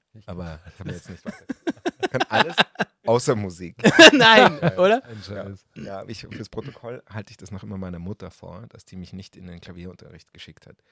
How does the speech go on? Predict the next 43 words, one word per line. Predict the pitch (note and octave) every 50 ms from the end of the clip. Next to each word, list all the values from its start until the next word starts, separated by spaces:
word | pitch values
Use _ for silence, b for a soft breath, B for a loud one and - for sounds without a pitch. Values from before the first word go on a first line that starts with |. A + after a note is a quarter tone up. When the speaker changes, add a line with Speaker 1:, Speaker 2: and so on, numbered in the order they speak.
| _ _ _ _ _ _ _ _
Speaker 1:
Mhm. | - F2 D#2 D2+ D2 D2+ D2+ D#2
Speaker 2:
Meine | - G#2 F#2+
Mutter | G2 A2+ G#2+ - F#2+
sagt | G2 G2 F2+ - -
immer, | G2 F#2+ F2+
wenn | F2 F2+
ich | E2+ -
das | - - _
sag, | - F2 -
die, | _ - F#2 F2 F2 F2 _ _ _ _ _ _ _ _ _ _ _ _ _ _ _
die | A2+ G2
hätten | G#2+ - -
mich | G#2 F#2+ -
auch | - F#2+ F#2+
wieder | G#2 F#2 E2 D#2+
heimgeschickt, | E2+ F2+ E2 D#2 - - - C#2+ - _
weil | - F2
ich | F2+ - -
so | - - G2 F#2+
schlecht | - - - E2+ F2 - _
war | - F2 E2+
und | F2 F2 E2+
so | F#2+ G2+
unmusikalisch. | A2 G#2 F#2+ F2+ F#2 F2+ D#2+ E2 - - _ - F#3+ - E2 - - _ _ -
Speaker 3:
<laughs> | - G#3+ G#3 - _
Speaker 2:
Das | - - -
heißt, | G2 - -
es | G2+ F2+
war | F#2+ F2 G2+
wirklich | G#2 - - G2 - -
eher | F#2 F2+ F2+ F2
so | G2 F2
ein, | E2 E2 E2+ -
so | - -
ein, | F2+ F2 E2+ E2+ - _
so | - -
ein | F2+ E2+ -
Genuss, | - - E2+ F#2+ G2 - - - - - _ _ _ _ _ _ _ _ _ _ _ _ _
Leidenschaft, | F#2+ F2 E2 D#2+ D#2+ - - E2+ D2+ - _ _ _ _ _
eher | - F2+ E2+ D#2+ D#2+
als | E2 E2+ -
eine | E2 E2 E2 - -
aktive | F2 - - - - F#2 F2 F2 D2+ D#2+ D#2+